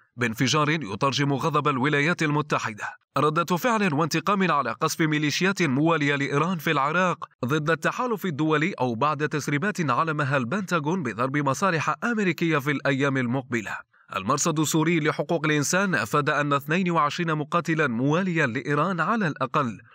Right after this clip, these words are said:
قتلوا في الغارات التي شنتها طائرة أمريكية مقاتلة. مصادر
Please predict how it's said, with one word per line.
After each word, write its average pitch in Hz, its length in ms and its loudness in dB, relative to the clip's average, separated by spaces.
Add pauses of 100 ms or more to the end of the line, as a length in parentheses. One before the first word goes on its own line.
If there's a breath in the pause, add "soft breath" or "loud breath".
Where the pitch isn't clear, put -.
(200 soft breath)
قتلوا 160 440 2
في 156 120 0
الغارات 151 460 0
التي 160 300 2
شنتها 131 500 0
طائرة 147 580 0
أمريكية 156 480 -2
مقاتلة. 160 760 -4 (300)
مصادر 170 600 2